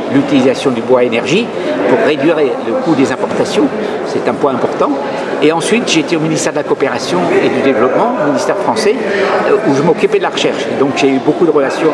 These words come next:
avec pas mal de pays africains. Et dans le cadre de l'Observatoire du Sahara et du Sahel,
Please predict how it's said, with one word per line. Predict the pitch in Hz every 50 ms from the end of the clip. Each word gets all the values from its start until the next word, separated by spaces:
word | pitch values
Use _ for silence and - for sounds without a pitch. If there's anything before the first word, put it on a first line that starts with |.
| - 135
avec | 139 143 139 - - - - - - - -
pas | 170 175
mal | - 156 156
de | -
pays | 151 - - 143 - -
africains. | - - - - - - 208 262 269 - - - - - - - - -
Et | 160 156
dans | 139 - -
le | 175 170
cadre | - - - 196 180 - 160 156
de | 147
l'Observatoire | 160 - - - 165 160 151 160 165 160 156
du | 147 151
Sahara | 139 - 165 156 143 143 156
et | 151
du | 147 135
Sahel, | - - 147 127 120 151 196